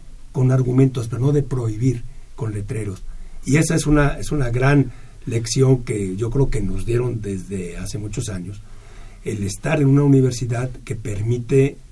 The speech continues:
la libertad. Y, y esa libertad de expresión, de, de autoeducación,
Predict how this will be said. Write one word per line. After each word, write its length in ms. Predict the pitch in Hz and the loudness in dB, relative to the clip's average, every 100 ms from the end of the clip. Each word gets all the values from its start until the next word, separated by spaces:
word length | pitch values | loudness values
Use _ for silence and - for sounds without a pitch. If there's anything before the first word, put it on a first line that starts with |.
| - | -10
la 120 | 104 | -6
libertad. 540 | 101 101 98 - 95 101 - - - - - - - - - | -4 -4 -6 -8 -8 -10 -12 -16 -18 -18 -18 -20 -18 -18 -10
Y, 340 | 127 110 - - | -4 0 0 0
y 160 | - 123 | 2 2
esa 140 | 190 | 4
libertad 380 | 185 131 127 147 | 4 4 4 0
de 80 | 160 | 0
expresión, 720 | - - 98 - 113 117 123 117 - - - - - | -2 -4 -6 -4 -2 0 -2 -6 -12 -16 -16 -12 -8
de, 440 | 101 107 104 101 - - | -4 -2 -2 -4 -8 -6
de 140 | 113 | 0
autoeducación, 1200 | 113 113 113 120 104 104 101 98 - 117 110 110 | 2 2 0 -2 -2 -4 -6 -8 -6 -2 -2 -2